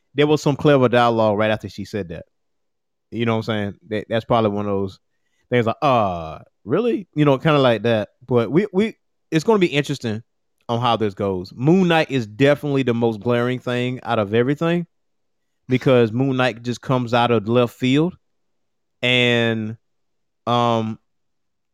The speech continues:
especially in January, I, I feel like January should be our, um,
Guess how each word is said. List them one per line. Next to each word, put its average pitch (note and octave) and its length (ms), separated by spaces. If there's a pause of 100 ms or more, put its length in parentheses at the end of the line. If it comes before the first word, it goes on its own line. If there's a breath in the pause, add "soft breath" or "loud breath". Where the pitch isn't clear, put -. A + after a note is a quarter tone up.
(240)
especially A3 380
in C#3 60
January, A2+ 440
I, C3 260
I - 20
feel D3+ 160
like B2+ 160
January B2+ 400
should A#2+ 220
be A#2 160
our, G#2 640
um, G2 200